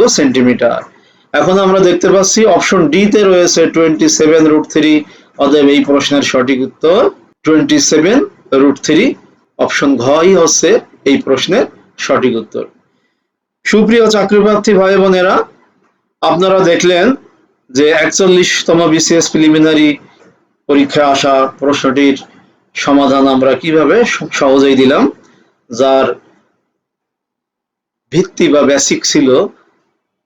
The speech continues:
ত্রিভুজের পরিকেন্দ্র এবং পরিবৃত্তের সাথে।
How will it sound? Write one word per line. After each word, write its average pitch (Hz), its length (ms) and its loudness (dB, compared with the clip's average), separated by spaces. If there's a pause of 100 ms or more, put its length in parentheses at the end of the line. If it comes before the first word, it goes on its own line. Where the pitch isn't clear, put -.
(160)
ত্রিভুজের 151 560 2
পরিকেন্দ্র 147 880 0 (560)
এবং 127 400 0
পরিবৃত্তের 127 580 0
সাথে। - 340 -6